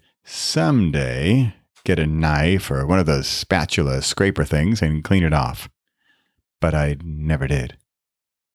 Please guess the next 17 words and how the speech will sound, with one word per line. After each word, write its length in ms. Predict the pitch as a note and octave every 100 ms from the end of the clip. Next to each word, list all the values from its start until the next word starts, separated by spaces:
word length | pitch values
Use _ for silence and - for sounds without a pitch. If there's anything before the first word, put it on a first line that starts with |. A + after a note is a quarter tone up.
| _ -
Until 600 | D#2 C#2+ F2+ D#2 D2+ - _ _ _ _ _ _ _
I 100 | C2
did. 400 | C#2 D#2 - - _ _ _ _ _ _ _ _ _ _ _
What 220 | D2+ B2+
had 240 | A#2 G2 - _
bugged 340 | G#2 F#2+ -
me 160 | - -
on 120 | D2
a 120 | D2 D2
daily 400 | - F2 F#2 F2
basis 460 | C#2 - D#2 - C#2
for 140 | -
what 180 | D#2 D#2
seemed 340 | - F2 E2 D#2
like 180 | D#2
eternity 920 | D#2 D#2 - - - B2 D#2 - - - - - _ _ _ -
took 360 | D3+ - -